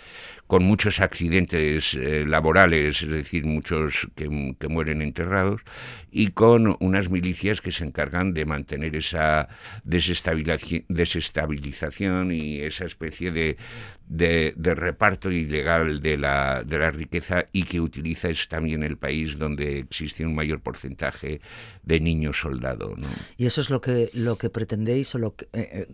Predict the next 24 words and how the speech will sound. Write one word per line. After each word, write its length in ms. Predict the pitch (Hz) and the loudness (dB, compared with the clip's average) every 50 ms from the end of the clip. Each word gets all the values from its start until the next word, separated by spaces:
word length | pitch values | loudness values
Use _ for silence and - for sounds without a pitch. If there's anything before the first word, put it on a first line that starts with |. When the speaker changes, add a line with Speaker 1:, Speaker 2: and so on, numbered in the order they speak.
| - - | -12 -10
Speaker 2:
eh, 100 | 98 - - - | -10 -8 -4 0
en 160 | 123 113 113 | 2 4 4
lo 120 | 117 110 | 4 4
que 80 | - 120 | 4 2
estás 380 | 113 - - 139 135 - - | 2 4 4 4 4 4 4
ahora, 200 | 127 127 127 131 127 | 4 4 4 4 4
lo 100 | 120 107 | 2 2
que 120 | - 110 | 0 -2
quieres 300 | 92 - 131 139 135 - | 0 2 4 4 4 4
contar 460 | - 135 123 117 - 131 127 131 127 | 4 4 4 6 6 6 6 8 8
en, 260 | 123 120 117 117 113 - - - - - - - - - - | 6 6 4 4 2 0 -4 -12 -18 -18 -20 -20 -20 -4 0
en 160 | 120 120 131 | 4 4 6
una 260 | 139 151 147 143 - - | 8 8 6 6 4 0
próxima 640 | - - 139 127 - - - 147 127 127 127 127 | 0 2 2 2 2 0 2 4 6 8 8 8
novela 440 | 120 127 127 123 120 127 120 123 120 | 8 8 8 8 8 8 8 8 6
gráfica. 460 | 113 127 165 165 - - 185 - 139 | 6 6 6 6 6 4 2 4 8
Speaker 1:
Sí, 400 | 123 120 104 80 - - - - - - | 8 10 10 8 6 2 -4 -10 0 4
eh, 380 | 85 92 90 90 87 85 - 147 | 6 8 8 10 8 8 6 6
Speaker 2:
Ujú. 40 | 165 101 | 6 8
Speaker 1:
es, 420 | 107 107 104 101 - - - - - - | 8 8 8 6 4 2 0 -2 -2 -6
eh, 440 | - 50 - 95 95 90 87 85 - - | -6 0 4 6 6 8 8 6 6 6
parto 320 | - 120 117 110 - 127 | 6 6 6 6 4 2
de 160 | 110 113 113 | 4 6 8
ahí. 380 | 110 113 113 113 120 139 - | 8 8 8 6 4 2 0